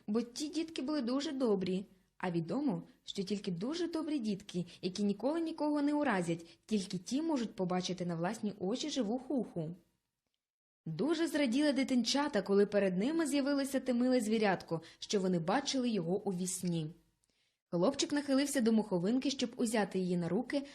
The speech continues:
але ж вона вислизнула з нього з-поміж пальчиків і тонесеньким голосочком, як струна, продзвонила. "Кучій,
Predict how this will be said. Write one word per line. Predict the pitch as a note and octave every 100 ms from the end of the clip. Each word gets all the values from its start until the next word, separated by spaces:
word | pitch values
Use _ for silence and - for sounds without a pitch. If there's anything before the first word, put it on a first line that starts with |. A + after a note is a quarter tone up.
| - -
але | F#3 F#3
ж | F3
вона | E3 F3 C#4 D#4 - -
вислизнула | F#3+ C#4+ E4+ C4 G3+ G3 F3+
з | F3+
нього | G3+ F#3
з-поміж | - G3+ G#3
пальчиків | - G3+ F#3 F#3 F#3 -
і | F#3+
тонесеньким | F3+ F#3+ D4+ D#4 D4 C#4+
голосочком, | C#4 C4+ C4+ C4+ - B3+
як | B3 B3
струна, | - A#3 A#3+ B3 - _
продзвонила. | D4 C4 C4 B3 F3+ E3 E3 F3 - _ _ _ _ _ _ -
"Кучій, | C4+ C#4 - E4+ A3 -